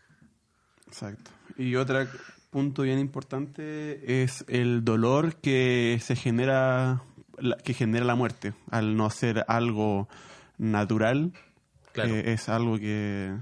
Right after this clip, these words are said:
Speaker 1: Bueno,
Speaker 2: Yo
Speaker 1: lo hacen ver aquí como, como que fuera natural el ciclo de la vida, pero Dios no nos creó para morir, como dijo Pame al principio. Entonces, es algo que causa un dolor, eh,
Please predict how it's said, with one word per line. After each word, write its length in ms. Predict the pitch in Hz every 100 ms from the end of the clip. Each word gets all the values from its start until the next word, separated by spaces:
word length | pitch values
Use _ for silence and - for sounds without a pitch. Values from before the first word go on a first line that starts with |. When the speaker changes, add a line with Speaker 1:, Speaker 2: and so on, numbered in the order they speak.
| - _ _ -
Speaker 1:
Bueno, 160 | 123
Speaker 2:
Yo 40 | 110
Speaker 1:
lo 60 |
hacen 240 | 113 131 117
ver 140 | 127
aquí 300 | 127 117 123
como, 360 | 120 117 110 107
como 280 | 113 107 110
que 80 |
fuera 220 | 110 120 117
natural 580 | 113 113 113 123 127 117
el 100 | 131
ciclo 280 | 123 123 120
de 80 | 117
la 120 | 110
vida, 240 | 113 143 127
pero 240 | 120 113
Dios 160 | 107 120
no 100 | 123
nos 140 | 110
creó 240 | - 117 120
para 160 | 120
morir, 280 | 117 131 131 - - - - -
como 200 | 117 117
dijo 200 | 113 120
Pame 220 | 113 117
al 80 | 110
principio. 480 | - 113 143 127 113
Entonces, 640 | 101 117 117 123 113 107
es 240 | 117 120 -
algo 300 | 139 139 120
que 440 | 127 123 117 107
causa 340 | - 131 139 147
un 140 | 139
dolor, 460 | 131 123 143 170 175 - - - - - -
eh, 960 | - 120 117 113 110 110 110 107 104